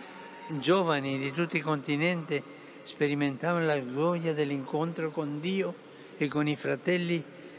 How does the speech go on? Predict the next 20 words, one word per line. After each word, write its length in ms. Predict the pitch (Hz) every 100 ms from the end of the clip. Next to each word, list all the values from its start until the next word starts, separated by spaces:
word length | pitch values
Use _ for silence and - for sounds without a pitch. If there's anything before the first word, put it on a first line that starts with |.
| -
guidati 480 | 151 160 170 -
dalla 180 | 151 143
Vergine 420 | 143 147 143 143
Maria, 480 | 135 139 156 170 147 131 - - - -
che 140 | -
dopo 260 | 139 160 160
l'Annunciazione 960 | 147 139 139 127 139 - 160 170 160 147 - - -
si 200 | - -
alzò 420 | 143 131 - 180
e 80 | 170
andò 300 | 143 135 135
in 180 | 143 131
fretta. 540 | - 131 127 - 120 104 - - - - - - - -
A 80 | 147
lei, 540 | 143 156 165 165 156
stella 380 | 131 - 151 147
luminosa 640 | 143 143 143 156 156 -
del 260 | 143 135 127
cammino 420 | 147 139 151 147
cristiano, 640 | 139 139 - 156 165 147